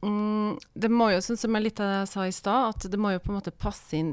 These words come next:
i det der lederteamet. Like en flat struktur, være åpen for å dele med andre, eh, sine erfaringer. Eh, og være en, hva skal jeg si, være en lagspiller,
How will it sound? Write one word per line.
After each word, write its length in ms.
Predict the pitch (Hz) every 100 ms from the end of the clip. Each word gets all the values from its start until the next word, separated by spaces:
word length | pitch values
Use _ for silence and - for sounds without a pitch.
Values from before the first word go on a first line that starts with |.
| -
i 80 | 170
det 80 | 180
der 300 | 175 170 165
lederteamet. 800 | 170 180 156 - 147 143 151 175
Like 480 | 185 196 202 - 143
en 140 | 151 -
flat 380 | - 220 190 -
struktur, 800 | - 185 - - 175 160 160 175
være 540 | - 190 185 185 180 -
åpen 340 | 190 185 165
for 160 | 165 175
å 60 | 165
dele 540 | 185 190 190 165 147
med 140 | 151
andre, 420 | 165 185 151 131 156 - - - - - - -
eh, 260 | 180 175 175
sine 280 | - 175 156
erfaringer. 640 | - 180 147 147 147 160 165 180
Eh, 640 | 180 180 175 175 170 175 175 - - - - - - - -
og 400 | 196 196 196 - - - _ _ _ _ _
være 280 | 180 185 190 233
en, 80 | 202
hva 100 | 196
skal 140 | 190
jeg 180 | 196 226
si, 420 | - _ _ 165 - - - _ -
være 120 | 151
en 120 | 180 190
lagspiller, 680 | 220 214 - 170 175 254